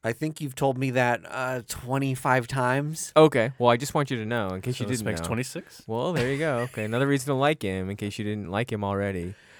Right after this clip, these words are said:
Speaker 2: Big fan, big, big nice guy. Seems nice from his letters to editors. So I'm just wanted to, you know, a guy who
Speaker 1: Talk
Speaker 2: needs
Speaker 1: about his Lost writing.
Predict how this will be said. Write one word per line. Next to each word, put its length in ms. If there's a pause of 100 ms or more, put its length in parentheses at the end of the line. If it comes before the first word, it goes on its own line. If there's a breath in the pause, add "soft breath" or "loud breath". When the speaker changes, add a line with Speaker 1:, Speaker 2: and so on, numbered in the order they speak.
(240 loud breath)
Speaker 2:
Big 160
fan, 400
big, 460
big 160
nice 280
guy. 280
Seems 280
nice 320
from 140
his 100
letters 280
to 80
editors. 420
So 140
I'm 80
just 160
wanted 240
to, 60
you 100
know, 180 (540 soft breath)
a 60
guy 240
who 100
Speaker 1:
Talk 240
Speaker 2:
needs 60
Speaker 1:
about 240
his 160
Lost 500 (120)
writing. 500